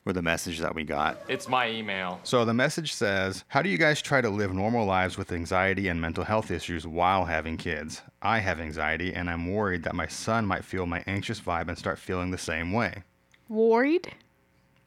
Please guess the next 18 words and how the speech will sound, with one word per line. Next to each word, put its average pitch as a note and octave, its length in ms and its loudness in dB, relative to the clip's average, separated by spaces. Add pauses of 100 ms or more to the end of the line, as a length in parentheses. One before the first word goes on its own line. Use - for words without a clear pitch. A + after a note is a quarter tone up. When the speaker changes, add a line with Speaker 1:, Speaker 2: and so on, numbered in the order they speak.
(120)
Speaker 1:
Or F#3 180 4
worried. F2+ 500 0
I F2+ 60 -2
mean, F#2 360 -4 (100)
take C3 200 2
it F2 100 2
however F#2 240 2
you E2 120 -2
want E2+ 220 -2
it. F2 100 -16
Speaker 3:
<laughs> - 40 -20 (600)
Speaker 1:
We B2+ 120 -2
can C#3+ 120 0
talk A2 220 0
about F#2 280 0
that F2+ 200 0
later. A#2+ 320 2 (260)
But, G#2+ 300 0